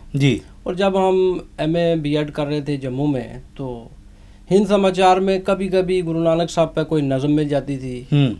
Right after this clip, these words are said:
Speaker 2: کوئی شاعری آ جاتی تھی یا کوئی کالم آ جاتا تھا۔
Speaker 1: ہوں۔
Speaker 2: تو میں نے جب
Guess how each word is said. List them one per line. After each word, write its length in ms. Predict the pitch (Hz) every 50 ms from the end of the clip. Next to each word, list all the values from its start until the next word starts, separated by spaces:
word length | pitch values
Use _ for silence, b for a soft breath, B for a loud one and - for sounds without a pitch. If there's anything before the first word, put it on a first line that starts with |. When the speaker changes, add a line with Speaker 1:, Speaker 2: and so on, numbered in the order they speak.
| - -
Speaker 2:
کوئی 120 | - 147 139
شاعری 400 | - - 139 139 139 147 151 156
آ 80 | 147
جاتی 300 | 139 139 139 135 143 143
تھی 200 | 139 143 139 135
یا 120 | 147 156 160
کوئی 260 | 156 - 170 170 165
کالم 380 | 165 - 170 170 175 180 175 160
آ 80 | 143
جاتا 280 | 127 127 120 - 123 113
تھا۔ 200 | - 131 113 127 - -
Speaker 1:
ہوں۔ 200 | 147 147 139 117 - - b b b b b b b b b b b - -
Speaker 2:
تو 100 | 247 233
میں 160 | 233 233 240
نے 80 | 240
جب 180 | 240 233 233 214